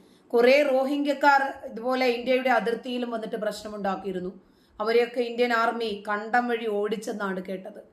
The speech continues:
ഒരുപാട് കാര്യങ്ങൾ നമ്മൾ അറിയാനുണ്ട്. പക്ഷേ മാധ്യമങ്ങൾ വളച്ചും തിരിച്ചും അവരുടെ മതം പ്രശ്നമാണ്, അവർക്ക് അവരുടേതായിട്ടുള്ള രാഷ്ട്രീയം പ്രശ്നമാണ്, അങ്ങനെയൊക്കെയാണ് ഈ വാർത്തകൾ നമ്മളുടെ മുമ്പിൽ എത്തുന്നത്. മം-, നമ്മളുടെ മുമ്പിൽ എത്തുമ്പോൾ പലപ്പോഴും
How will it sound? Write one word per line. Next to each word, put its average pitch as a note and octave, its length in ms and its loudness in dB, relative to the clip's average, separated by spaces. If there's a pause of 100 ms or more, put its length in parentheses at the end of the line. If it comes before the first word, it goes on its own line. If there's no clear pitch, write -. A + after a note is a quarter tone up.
(540)
ഒരുപാട് D#4 600 6
കാര്യങ്ങൾ B3 800 2 (100)
നമ്മൾ G#3+ 260 -4
അറിയാനുണ്ട്. G3 720 2
പക്ഷേ G3+ 520 0 (400)
മാധ്യമങ്ങൾ D4+ 840 2
വളച്ചും A#3+ 540 2
തിരിച്ചും G#3+ 560 -4 (340)
അവരുടെ C4 360 4
മതം B3 400 2
പ്രശ്നമാണ്, B3 920 -2
അവർക്ക് A#3+ 260 0
അവരുടേതായിട്ടുള്ള A#3+ 760 2
രാഷ്ട്രീയം A#3+ 580 -2
പ്രശ്നമാണ്, A#3+ 560 0 (420)
അങ്ങനെയൊക്കെയാണ് G#3+ 640 -6
ഈ G3+ 60 0
വാർത്തകൾ F#3+ 560 -2
നമ്മളുടെ F#3 360 -2
മുമ്പിൽ F3+ 340 -4
എത്തുന്നത്. F#3 360 -8
മം-, F#3+ 260 -6
നമ്മളുടെ F#3+ 320 -4
മുമ്പിൽ G3 240 -4
എത്തുമ്പോൾ G3 360 -4
പലപ്പോഴും G3+ 640 0